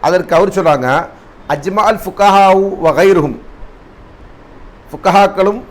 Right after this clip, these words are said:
ஃபுகஹாக்கள் அல்லாதவர்களும் ஏகோபித்திருக்கிறார்கள். என்ன விஷயத்துல? "அன்ன ரஜுலன் லவ் ஹலஃப பித்தலாக்கி அன்ன ஜமிய மா ஃபில் புகாரி ஸஹீஹுன் காலஹு ரசூலுல்லாஹி ஸல்லல்லாஹு அலைஹி வஸல்லம் லா ஷக்க ஃபீஹி லம் யஹ்னுஸ்."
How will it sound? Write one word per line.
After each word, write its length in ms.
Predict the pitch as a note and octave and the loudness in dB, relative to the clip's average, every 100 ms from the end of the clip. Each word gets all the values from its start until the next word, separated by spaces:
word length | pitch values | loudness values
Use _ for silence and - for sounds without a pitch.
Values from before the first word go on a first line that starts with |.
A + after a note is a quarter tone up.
| - | -20
ஃபுகஹாக்கள் 640 | - - G3+ F#3+ F#3+ F#3 | -16 -4 0 2 2 0
அல்லாதவர்களும் 920 | E3+ E3+ G3 G3+ G3+ G3 G3 A3+ D4+ - - - - - - - | -2 0 2 2 2 0 2 0 -2 -8 -18 -20 -20 -20 -20 -8
ஏகோபித்திருக்கிறார்கள். 920 | E3 G#3+ A#3 A3+ G3 E3 D3+ C#3 G#2 - - | -4 0 0 0 -4 -4 0 -2 -2 -12 -8
என்ன 180 | D#3 F3+ | -4 -4
விஷயத்துல? 600 | D#3+ E3+ D#3+ E3 E3 E3 - - - | -2 -4 -2 2 2 2 -6 -16 -6
"அன்ன 340 | E3+ G3 F#3+ | -4 -2 0
ரஜுலன் 420 | E3+ D#3 E3 E3 | 0 0 -2 -2
லவ் 240 | D#3 E3 D3+ | 0 0 0
ஹலஃப 320 | F3 F#3 F#3 | 0 0 -2
பித்தலாக்கி 880 | D#3+ D#3 - D#3 F#3 F#3 F#3 E3 C3 - - - - | -4 -6 -2 0 2 2 0 -8 -8 -14 -20 -20 -8
அன்ன 280 | D#3 F3+ F#3 | -8 -6 -6
ஜமிய 480 | C#3+ E3+ F3+ F#3+ F#3 | -4 -6 -4 -2 0
மா 200 | E3+ F3+ | 0 0
ஃபில் 160 | F3 D#3+ | -4 -6
புகாரி 540 | D#3+ - F3+ F3+ D#3 - - - | -8 0 2 2 0 -6 -16 -6
ஸஹீஹுன் 520 | D#3+ F#3 G3 E3 B2+ - - | -6 -2 -4 -4 -6 -14 -10
காலஹு 340 | D#3 F3+ G3 F3+ | 0 2 2 2
ரசூலுல்லாஹி 420 | G#3 G3+ F#3+ F3 E3+ | 0 -4 -2 -2 -2
ஸல்லல்லாஹு 340 | E3+ E3+ E3 | -4 0 0
அலைஹி 120 | D#3+ D#3 | 0 -4
வஸல்லம் 360 | D#3+ D3+ D3 - - | -6 -2 -2 -4 -10
லா 180 | B2+ D#3+ - | 0 0 0
ஷக்க 180 | D#3+ - - | -6 -6 -2
ஃபீஹி 360 | F3+ A3 C#4 - - - | -2 -2 -8 -14 -18 -4
லம் 220 | D#3+ D#3+ | -4 -2
யஹ்னுஸ்." 420 | C#3 C3 B2+ - | -6 -6 -10 -14